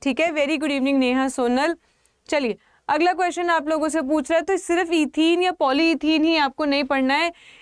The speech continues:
एग्जाम point of view से बार बार आप लोगों के कुछ और भी इंपॉर्टेंट बहुलक है, जिनके बारे में हमसे पेपर में पूछा जाता है। जैसे आप लोगों का, आप लोगों ने अभी पढ़ा पॉलीथीन, जो कि ईथीन या इथाइलिन का बना होता है।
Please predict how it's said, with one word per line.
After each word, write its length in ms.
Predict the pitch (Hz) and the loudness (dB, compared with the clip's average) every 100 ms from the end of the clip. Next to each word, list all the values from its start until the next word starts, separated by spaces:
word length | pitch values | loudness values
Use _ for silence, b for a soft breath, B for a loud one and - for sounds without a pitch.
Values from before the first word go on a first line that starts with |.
| B | B
एग्जाम 400 | 294 247 320 359 | -2 0 0 0
point 280 | 370 330 330 | 0 0 -2
of 80 | 294 | -2
view 140 | 311 | -2
से 140 | 349 | -2
बार 280 | 285 269 254 | 0 0 0
बार 200 | 254 320 | 2 2
आप 180 | 311 277 | 2 0
लोगों 200 | 294 294 | -4 -4
के 120 | 320 | -4
कुछ 200 | 311 330 | -2 -2
और 380 | 302 254 277 285 | 0 2 2 2
भी 240 | 233 311 349 | 0 2 2
इंपॉर्टेंट 840 | 320 277 262 233 294 339 349 370 - _ _ _ _ _ _ _ 226 | 0 0 -2 0 0 0 0 -2 -6 _ _ _ _ _ _ _ -2
बहुलक 540 | 214 247 302 330 311 | 0 0 0 0 0
है, 120 | 320 | -4
जिनके 280 | 294 294 294 | -2 -4 -2
बारे 260 | 285 269 269 | 0 0 2
में 120 | 285 | 0
हमसे 240 | 269 302 | 0 -2
पेपर 320 | 262 247 240 262 | 0 0 0 0
में 160 | 285 | 0
पूछा 320 | 269 254 285 285 | -2 -2 0 0
जाता 320 | 262 240 262 | 0 0 -2
है। 340 | 269 294 349 - b b b 214 | 0 0 -2 -4 b b b -6
जैसे 400 | 262 277 277 339 | 0 0 0 0
आप 220 | 311 285 | 0 -2
लोगों 240 | 294 294 | -4 -4
का, 120 | 294 302 | -2 0
आप 240 | 294 269 | 0 0
लोगों 200 | 285 294 | -2 0
ने 100 | 311 | 0
अभी 180 | 277 294 | 0 0
पढ़ा 260 | 285 311 | 2 2
पॉलीथीन, 680 | 285 269 247 269 254 285 294 | 2 0 2 0 2 0 2
जो 120 | 294 | 2
कि 100 | 269 294 262 | 0 2 0
ईथीन 340 | - 269 285 | 0 0 2
या 100 | 294 | 0
इथाइलिन 600 | 269 240 233 233 254 285 | 0 0 0 0 0 0
का 120 | 285 | 0
बना 220 | 254 247 247 | 0 0 0
होता 240 | 226 240 | 0 -2
है। 140 | 294 | -4